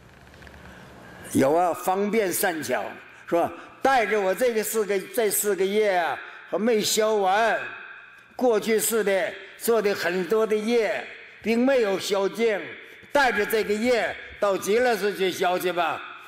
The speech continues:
嗯，就念佛往生极乐世界了。能带得动不带不动，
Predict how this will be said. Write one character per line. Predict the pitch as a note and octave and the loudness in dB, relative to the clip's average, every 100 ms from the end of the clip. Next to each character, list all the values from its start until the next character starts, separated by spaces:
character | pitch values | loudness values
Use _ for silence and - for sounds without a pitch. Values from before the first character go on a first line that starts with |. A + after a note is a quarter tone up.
| - - | -20 -12
嗯， | G#2 G#2 | -6 -2
就 | A#2+ D#3 | 0 2
念 | G#3+ G#3+ | 2 2
佛 | F3 G#3+ | 2 0
往 | G3 F3 | 0 0
生 | F3 E3+ | -2 -2
极 | E3+ | -2
乐 | F3+ | -2
世 | C3 D#3 | -2 -4
界 | D#3 | -2
了。 | C#3+ A#2 - - - - - - - - - - - - - - - - - - - - - - - - - - - - - - - - - - - - - - - - - - - - - - | -2 -2 -8 -16 -20 -20 -20 -20 -20 -20 -20 -20 -20 -20 -20 -20 -20 -20 -20 -20 -20 -20 -20 -20 -20 -20 -18 -18 -18 -14 -12 -12 -12 -12 -12 -12 -12 -14 -14 -14 -14 -16 -16 -16 -16 -16 -12 2
能 | B2 F#3 G3 | 2 4 2
带 | C#4 B3 | 2 2
得 | F#3 F3 | 0 -2
动 | A#3 A#3+ | 0 -2
不 | F#3 D#3+ | -4 -6
带 | - F3 | -2 -2
不 | C#3 D#3+ | -2 -2
动， | F3+ D#3+ | -2 -2